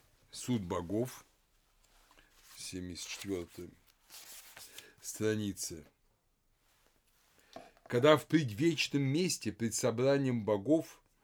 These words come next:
Эн Гильгамес предстал, они сказали по поводу Гильгамеса: «Что касается тебя, то все пути, что есть, ты обошел. Можжевельник, дерево одинокое, из гор вынес.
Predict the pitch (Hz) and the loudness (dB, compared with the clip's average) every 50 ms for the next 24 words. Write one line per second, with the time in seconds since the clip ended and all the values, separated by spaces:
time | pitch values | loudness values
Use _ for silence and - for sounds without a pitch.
0 | _ - - - _ _ - 147 170 175 165 156 131 123 135 131 123 110 127 123 | _ -20 -20 -20 _ _ 6 8 8 8 6 4 2 2 2 0 2 4 4 4
1 | 120 131 139 147 135 - - - - 107 101 - - - - - 127 139 165 190 | 6 4 4 2 2 0 -6 -2 -2 -2 -2 0 -4 -6 -4 -2 0 0 0 -2
2 | 196 180 _ _ _ _ _ _ _ _ _ _ _ _ - 104 120 135 135 135 | -6 -10 _ _ _ _ _ _ _ _ _ _ _ _ -4 0 0 2 0 0
3 | - - 131 117 101 139 143 135 117 104 95 - 101 92 - - 101 98 92 87 | 0 2 0 2 4 4 4 4 4 2 -2 -4 -8 -8 -4 -2 -2 -2 -2 -4
4 | 85 76 82 82 80 73 82 98 98 90 98 95 90 85 80 78 - - - - | -8 -8 -10 -10 -10 -6 -6 -6 -6 -6 -6 -8 -8 -8 -10 -12 -12 -14 -14 -18
5 | _ _ _ _ _ _ _ - - - - _ _ - - 147 143 139 147 131 | _ _ _ _ _ _ _ -20 -20 -20 -20 _ _ 2 2 4 4 4 2 6
6 | - 160 160 151 139 - - 143 131 - 143 143 135 170 180 185 185 180 - 131 | 8 8 8 8 6 4 2 0 0 0 -6 -2 2 2 2 2 2 -2 -4 -6
7 | 117 107 - - 139 127 107 123 127 123 - - 165 185 180 - - - 107 101 | -6 -6 -2 -2 -4 -2 -2 -4 -8 -8 -8 -8 -8 -8 -8 -8 -10 -6 -6 -6
8 | 95 95 98 80 - - - _ - 143 151 135 104 90 78 - - - 80 73 | -4 -4 -6 -6 -6 -10 -12 _ -2 -2 -2 0 -2 -4 -8 -8 -10 -10 -10 -10
9 | 71 - _ _ _ _ _ _ _ - _ _ _ _ _ - _ _ - 127 | -12 -14 _ _ _ _ _ _ _ -20 _ _ _ _ _ -20 _ _ 0 2
10 | 135 120 123 147 151 151 190 208 190 147 120 110 98 92 87 101 117 113 110 98 | 2 4 4 4 4 4 4 2 2 2 0 -2 -4 -4 -2 0 0 0 2 2
11 | 101 104 98 98 92 107 101 104 98 85 - _ - 80 76 78 90 101 92 80 | 2 2 0 0 -2 -4 -2 -2 -4 -4 -6 _ -14 -14 -12 -12 -10 -12 -12 -12
12 | 80 82 101 123 139 143 123 90 76 87 92 98 95 85 71 - - - - | -12 -6 -2 0 2 2 2 0 -4 -8 -8 -8 -8 -10 -12 -14 -16 -18 -20